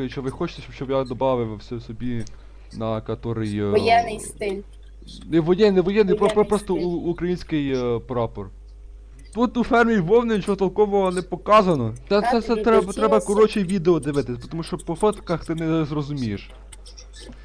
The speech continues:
Speaker 2: Я тобі
Speaker 1: Ботини
Speaker 2: бачиш,
Speaker 1: б-,
Speaker 2: сам
Speaker 1: де, бо-, ботини скинув, де, де? О, дякую, дякую, дякую.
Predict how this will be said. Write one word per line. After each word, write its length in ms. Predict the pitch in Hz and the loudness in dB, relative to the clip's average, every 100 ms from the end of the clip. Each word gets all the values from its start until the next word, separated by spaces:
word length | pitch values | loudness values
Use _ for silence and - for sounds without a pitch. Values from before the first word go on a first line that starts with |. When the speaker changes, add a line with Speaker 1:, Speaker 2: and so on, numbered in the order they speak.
| - - - - - - | -16 -16 -20 -20 -20 -12
Speaker 2:
Я 140 | 247 277 | 0 0
тобі 160 | 311 605 - - | 0 -6 -8 -8
Speaker 1:
Ботини 320 | - 226 208 214 | -2 0 2 4
Speaker 2:
бачиш, 200 | 254 180 | 4 2
Speaker 1:
б-, 40 | |
Speaker 2:
сам 140 | - 151 | -2 2
Speaker 1:
де, 140 | 165 | 2
бо-, 120 | 147 | 2
ботини 380 | 151 151 214 214 | -2 -2 0 0
скинув, 360 | 208 160 131 110 | -2 -4 -6 -4
де, 160 | 120 | -4
де? 380 | 104 101 113 98 | -4 -4 -6 -4
О, 180 | 117 113 | -4 -2
дякую, 440 | 120 113 - 113 | -2 -2 -4 -8
дякую, 320 | 107 101 110 | -6 -8 -10
дякую. 300 | 104 101 - | -10 -10 -12